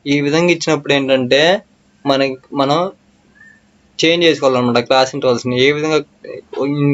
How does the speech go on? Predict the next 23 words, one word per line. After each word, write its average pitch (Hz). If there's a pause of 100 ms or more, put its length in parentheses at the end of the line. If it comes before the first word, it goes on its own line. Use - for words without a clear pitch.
(120)
case 160 (100)
మనం 143 (320)
ఇదే 156 (160)
విధంగా 165 (100)
మనం 143 (120)
తీసుకుంటే 147
class 135
intervals 135
అనేవి 123 (600)
మనకి 143 (220)
కొన్ని 147
rules 160
ఉన్నాయి, 147 (460)
కొన్ని 143
rules 151
ఉన్నాయన్నమాట. 123 (300)
ఆ - (120)
rules 160
ఏంటంటే 143 (600)
చూడండి, 131 (2500)
మన 147
rules 160
ఉన్నాయన్నమాట. 135